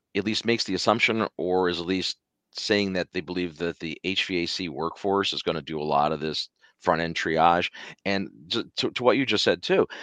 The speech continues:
I, I think that's somewhat of a, uh, an unrealistic assessment to think that technicians that are out there tasked with actually doing service work are gonna have time to do indoor environmental studies, um, even if they had the knowledge to do it. And they don't really have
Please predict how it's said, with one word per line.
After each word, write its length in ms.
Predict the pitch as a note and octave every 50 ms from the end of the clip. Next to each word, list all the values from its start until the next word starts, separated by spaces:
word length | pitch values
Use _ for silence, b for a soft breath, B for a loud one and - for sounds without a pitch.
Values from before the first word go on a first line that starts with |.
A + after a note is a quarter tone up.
| B B B B - - - _ -
I, 120 | A#2 A#2 - -
I 80 | B2 B2
think 200 | A#2 E3+ E3+ C3
that's 440 | - D3+ C#3 - - - - - - _ _ _ _ _ _ _ _ _ _ _ _ _ _ _ _ _ _ _ _ -
somewhat 400 | - - - C#3+ C#3+ D3 C#3+ C3+
of 140 | A#2+ G#2+ G#2+
a, 180 | G#2 G2+ F#2 - - -
uh, 520 | F2 F#2+ F#2 F#2 F2+ F2 F2 E2+ E2 - - _ _ _ _ _ -
an 100 | - G2+
unrealistic 680 | A2 A#2+ A#2+ A#2+ A2+ G#2+ G#2+ A2 G#2 - - G2+ G2 - _ -
assessment 560 | - - - - G2+ A#2+ - - G2 E2 D2 -
to 120 | - E2+
think 320 | - - G#2+ G#2+ G#2 - -
that 320 | F#2+ G2 F#2+ F2 - - B B B B B
technicians 580 | - C3 C3 - - B2 C3+ - - G#2 G2+ G2
that 100 | G2+ F#2
are 80 | G2
out 120 | G2 G2 -
there 120 | F#2+ E2+
tasked 300 | - - A#2+ F#2+ G#2+ -
with 100 | F#2 F2+
actually 260 | F#2 F#2+ - - E2+
doing 220 | E2 F2+ D#2 D2 -
service 400 | - - F2 F#2 G2 G#2+ - -
work 240 | A#2 A#2 A#2 A2+ - -
are 100 | F#2 G2
gonna 140 | F#2+ F2+
have 100 | E2+ D#2+
time 240 | - A2 F#2+ F#2 F2+
to 80 | F2 D#2+
do 220 | D#2+ E2+ E2+ D#2+ - -
indoor 300 | - F#2 F2+ F#2 F#2 F2
environmental 480 | F2 D#2 E2 D#2+ D#2 D#2+ F2+ A2 A#2 G2+
studies, 380 | - - D#2+ D#2 D#2+ D#2+ - - B B B B B B B B B
um, 420 | - F#2 F2+ F2 F2 F2 E2+ E2 - -
even 220 | - A2+ A#2 B2 A#2
if 100 | A2 -
they 120 | - G2
had 200 | G#2 A2 F#2+ D#2
the 60 | D#2+
knowledge 400 | D#2+ E2 F2 F#2+ A2+ A2+ F#2+ -
to 60 | - -
do 160 | D#2 D#2 D#2
it. 100 | - -
And 280 | E2 E2+ E2+ E2+ D2+ _ _ _
they 140 | - G#2 A2+
don't 220 | A#2 B2+ A#2+ -
really 160 | - G#2+ G#2+ G#2+
have 160 | G#2 F#2